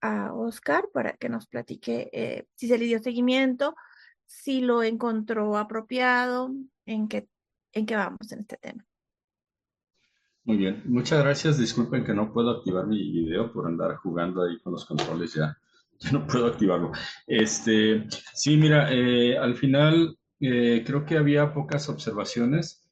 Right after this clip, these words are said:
Speaker 2: y, eh, pues, la idea es del, el grupo de trabajo ya empezar a, a trabajar, porque, eh, la dinámica que, que traen, pues, este,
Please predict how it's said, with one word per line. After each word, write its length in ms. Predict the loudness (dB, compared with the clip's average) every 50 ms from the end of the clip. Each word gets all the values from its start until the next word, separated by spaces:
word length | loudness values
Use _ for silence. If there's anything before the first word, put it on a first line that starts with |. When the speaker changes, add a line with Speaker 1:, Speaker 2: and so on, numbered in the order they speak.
| _ _ _ _ _ _
Speaker 2:
y, 480 | 0 2 4 6 6 4 4 2 0 0
eh, 220 | 2 0 0 -2 -2
pues, 140 | -2 0
la 80 | 2 2
idea 580 | 2 4 4 4 4 4 4 4 2 2 2 0
es 400 | 0 -2 -2 -4 -6 -10 -8 -6
del, 600 | -6 -4 -4 -4 -4 -4 -4 -4 -4 -6 -6 -6
el 160 | -6 -6 -6
grupo 260 | -6 -6 -2 0 0
de 60 | 0 2
trabajo 400 | 0 2 2 0 0 0 0 0
ya 260 | 2 2 2 2 0
empezar 460 | 0 -2 -4 -6 -8 -6 -4 -2 0
a, 260 | 0 0 -2 -4 -8
a 80 | -10 -8
trabajar, 540 | -4 -2 -2 -2 -2 0 0 0 0 0 -2 _ _ -20 _ _ _ _ _ _
porque, 760 | _ 0 0 0 0 0 2 2 4 4 2 2 0 -2 -2
eh, 60 | -2
la 140 | -2 -2 -2
dinámica 600 | -2 -2 -2 -2 -2 -4 -4 -4 -4 -4 -4 -4
que, 480 | -2 -4 -2 0 0 -2 -2 -4 -6 -10
que 100 | _ -10
traen, 320 | -6 -4 -4 -2 -4 -4 -4
pues, 240 | -6 -6 -6 -6 -8
este, 680 | -8 -8 -8 -12 -10 -4 -2 -2 -2 -2 -4 -6 -10